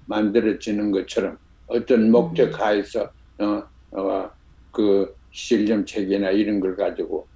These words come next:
Speaker 1: 이데올로기, 어, 이념을, 정치 사상을 만드는 것처럼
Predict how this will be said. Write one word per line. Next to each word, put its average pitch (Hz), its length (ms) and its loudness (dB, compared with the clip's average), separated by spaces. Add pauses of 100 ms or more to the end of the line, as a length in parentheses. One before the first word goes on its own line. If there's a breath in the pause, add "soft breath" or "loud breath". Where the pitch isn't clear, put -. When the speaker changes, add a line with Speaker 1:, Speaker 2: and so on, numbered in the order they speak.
(140)
Speaker 1:
이데올로기, 107 1000 2 (260)
어, 104 220 -12
이념을, 110 680 4 (220)
정치 113 520 -2
사상을 104 640 -4 (320)
만드는 104 460 0
것처럼 101 480 0